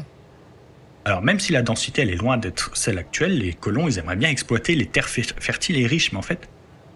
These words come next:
les Anglais, ils préfèrent, euh, déjà les laisser aux Amérindiens, pour être tranquilles, et surtout, euh, un territoire plus vaste se coûterait donc, euh,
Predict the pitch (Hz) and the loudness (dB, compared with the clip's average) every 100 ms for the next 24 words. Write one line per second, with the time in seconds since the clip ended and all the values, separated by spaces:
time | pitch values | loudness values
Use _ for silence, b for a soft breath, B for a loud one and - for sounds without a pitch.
0 | - - 107 113 131 180 - 147 - 147 | -12 -2 2 4 4 2 0 -2 0 2
1 | 123 - - - 104 95 92 92 113 98 | 2 -2 -12 -4 -2 0 0 0 0 2
2 | 98 113 151 123 107 98 87 90 151 - | 0 2 2 4 4 4 2 2 0 -2
3 | - - - - - - - - - - | -12 -20 -20 -20 -20 -20 -10 -8 -8 -6
4 | 90 85 - 92 - 214 233 - - - | -4 -4 -4 -6 0 2 2 -2 -16 -20
5 | - - - - - - - - - - | -20 -20 -20 -20 -20 -18 -12 -2 0 0
6 | - - 214 214 - 117 107 101 95 - | -2 0 0 0 -2 0 2 0 0 4
7 | - 117 - 123 - - - 95 151 - | 4 4 0 0 -2 -4 -2 0 0 -2
8 | - - - 120 - - 127 117 104 - | -8 -8 -8 -6 -6 -2 0 0 -4 -4
9 | 98 87 87 | -4 -2 -4